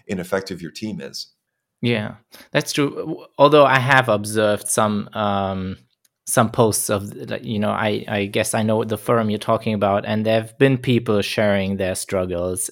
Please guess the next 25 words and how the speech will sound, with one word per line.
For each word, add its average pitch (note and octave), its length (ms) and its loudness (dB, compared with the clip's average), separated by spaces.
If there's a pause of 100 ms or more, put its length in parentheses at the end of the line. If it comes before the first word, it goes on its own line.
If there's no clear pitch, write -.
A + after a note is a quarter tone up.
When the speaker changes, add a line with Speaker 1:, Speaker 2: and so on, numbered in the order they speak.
Speaker 2:
Uh, G2 380 -4
but A#2+ 280 2
again, A#2+ 300 6
I A2 80 4
think A2 280 -2
that G2+ 180 0
the, G2+ 260 0 (360)
the G2+ 200 2
first A2 540 2
niche A2 560 0
was G2 180 -2
just - 320 -6
the F#2+ 240 -4 (140)
kind F#2+ 160 -6
of G#2+ 80 -14
the G2 80 -6
boot-, A2 360 -6
bootstrappers B2 640 0
community, G2+ 640 -4 (120)
if - 100 -18
you G2+ 80 -4
wanna G2+ 160 -4
call F#2+ 220 -2
it F#2 140 -8
that. G2+ 280 -4